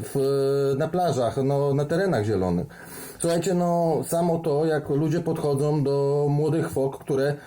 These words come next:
wygrzewają się na Helu bądź w Gdyni, no to jest to przerażające. Przyjeżdżają ludzie i rzucają się jak dzikusy na te małe zwierzątka. Widziałem osobiście, jak mały lisek był szarpany, bo gdzieś tam tata zna-, złapał małego liska,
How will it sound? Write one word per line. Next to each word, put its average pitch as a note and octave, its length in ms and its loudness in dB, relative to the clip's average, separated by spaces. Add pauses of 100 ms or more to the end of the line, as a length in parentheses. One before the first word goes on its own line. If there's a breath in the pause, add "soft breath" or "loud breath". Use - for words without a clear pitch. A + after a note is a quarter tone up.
(240 loud breath)
wygrzewają C#3+ 600 0
się C#3+ 140 -2
na C#3+ 120 2
Helu C#3+ 360 0
bądź C3 400 0
w C#3 80 0
Gdyni, C#3+ 320 0
no B2 100 2
to D#3 80 -2
jest D3 140 0
to E3 80 -2
przerażające. E3+ 720 0
Przyjeżdżają D3+ 560 0
ludzie C#3+ 220 0
i D#3 140 0
rzucają D#3 520 0
się D3 120 -2
jak C#3 240 0
dzikusy D#3 560 0 (360 loud breath)
na D3 120 0
te E3 120 0
małe D3+ 240 2
zwierzątka. D#3+ 600 -2 (380 loud breath)
Widziałem F3 360 2
osobiście, E3+ 460 0
jak D#3 260 0 (200)
mały E3+ 260 2
lisek E3+ 340 0
był C3+ 160 0
szarpany, D3 440 0
bo D3 120 0
gdzieś C#3+ 200 0
tam D3 160 0
tata C#3 260 0
zna-, C#3 220 0
złapał C#3+ 280 0
małego C#3 320 2
liska, C#3+ 420 0